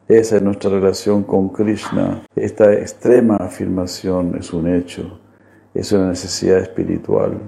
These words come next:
Nunca en ningún otro lugar yo había escuchado algo así, pero lo escuché allí, con esa intensa necesidad por el servicio a Krishna. Así es que yo tomé esta determinación de que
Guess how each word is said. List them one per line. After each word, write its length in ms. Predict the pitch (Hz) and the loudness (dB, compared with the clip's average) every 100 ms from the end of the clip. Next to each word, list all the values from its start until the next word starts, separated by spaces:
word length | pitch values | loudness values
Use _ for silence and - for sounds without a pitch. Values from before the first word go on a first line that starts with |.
| - _ - | -18 _ 2
Nunca 480 | 117 135 131 117 107 | 4 4 2 2 2
en 80 | |
ningún 240 | 104 104 131 | 2 4 2
otro 220 | 131 120 | 2 0
lugar 280 | 110 110 113 | 2 4 6
yo 120 | 110 | 4
había 180 | 107 110 | 4 2
escuchado 600 | 107 95 - 101 101 95 | 0 -8 -2 2 4 4
algo 260 | 98 95 92 | 4 2 -2
así, 340 | - - 107 - - | -4 -8 -8 -12 -8
pero 520 | - 202 107 117 - - | 6 6 6 2 0 -8
lo 120 | 87 | -6
escuché 560 | 85 - 85 - 92 92 | -6 -8 -12 -4 0 2
allí, 340 | 87 92 95 95 - _ _ _ _ _ | 0 -2 -4 -6 -14 _ _ _ _ _
con 200 | - 87 | 0 4
esa 280 | 104 98 101 | 4 2 0
intensa 680 | 95 90 - 107 104 104 95 | 2 0 2 2 2 -2 -4
necesidad 760 | 98 98 92 - 95 92 92 | -4 -6 -8 -4 2 4 2
por 140 | - 87 | -2 -4
el 120 | 87 | -4
servicio 540 | - 90 90 104 101 | -6 -4 0 0 -2
a 20 | 92 | -6
Krishna. 640 | - 101 - - 90 92 - - - - _ _ - - _ | -4 -4 -4 -8 -8 -10 -18 -20 -20 -20 _ _ -16 -16 _
Así 280 | 92 92 107 | -4 0 0
es 80 | 104 | 2
que 180 | 101 | 2
yo 380 | 98 107 107 110 | 6 8 6 2
tomé 280 | - 90 98 | 0 0 0
esta 200 | 101 - | -2 2
determinación 960 | 92 92 95 95 90 87 - - 98 95 | 2 2 0 0 0 0 -2 -2 0 2
de 140 | 90 | 0
que 340 | 107 117 127 | 4 4 2